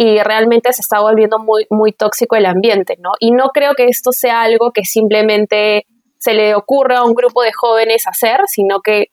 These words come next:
creo que responde a un sistema que siempre ha atacado a la izquierda de terrorista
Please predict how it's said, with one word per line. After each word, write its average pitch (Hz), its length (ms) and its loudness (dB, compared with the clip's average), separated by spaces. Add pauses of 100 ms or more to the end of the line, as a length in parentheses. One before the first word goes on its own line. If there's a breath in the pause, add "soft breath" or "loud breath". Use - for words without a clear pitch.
creo 220 240 -2
que 220 160 -2
responde 226 600 0
a 202 140 0
un 202 200 -6
sistema 214 600 -2
que 175 120 -4
siempre 196 300 -2
ha 190 60 2
atacado 190 500 0 (320)
a 208 120 -2
la 208 40 0
izquierda 208 440 -2
de 208 100 -2
terrorista 196 1040 -2